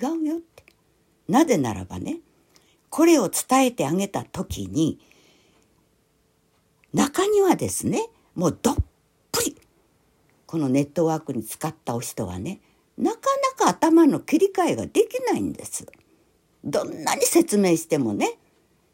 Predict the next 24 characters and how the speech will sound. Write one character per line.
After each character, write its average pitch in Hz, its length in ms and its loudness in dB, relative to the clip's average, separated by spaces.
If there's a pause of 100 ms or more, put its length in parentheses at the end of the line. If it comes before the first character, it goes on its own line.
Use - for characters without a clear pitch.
(120)
切 - 140 0
り 440 160 4
替 392 160 4
え - 20 0
が 240 140 -2
で 220 160 -4
き 339 140 2
な - 80 2
い。 - 60 -12 (340)
自 220 200 2
分 494 300 4
で 403 80 8
は 147 180 2
分 202 140 -2
か - 60 -12 (180)
っ - 40 -20 (100)
た 381 100 0
つ 381 160 -6
も 392 140 4
り 339 100 4
で 196 100 0
い 185 120 -2
て 165 180 0
も、 160 260 0